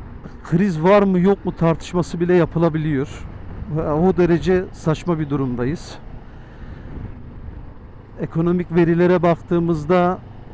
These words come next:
neyi neyle karşılaştıracağımızı şaşırmış durumdayız. Büyüme devam ediyor,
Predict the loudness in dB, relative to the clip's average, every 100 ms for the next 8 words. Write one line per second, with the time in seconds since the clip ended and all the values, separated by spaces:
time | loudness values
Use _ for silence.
0 | -16 -16 -16 -14 -8 0 4 4 6 4
1 | 4 2 0 0 -4 -2 -4 -2 0 0
2 | 0 -4 -4 -2 -4 -4 -6 -6 -6 -4
3 | -4 -4 -8 -12 -12 -12 -10 -10 -10 -14
4 | -12 -10 -8 -8 -10 -12 -12 -12 -12 -2
5 | 2 4 4 4 4 4 4 2 0 2
6 | 2 2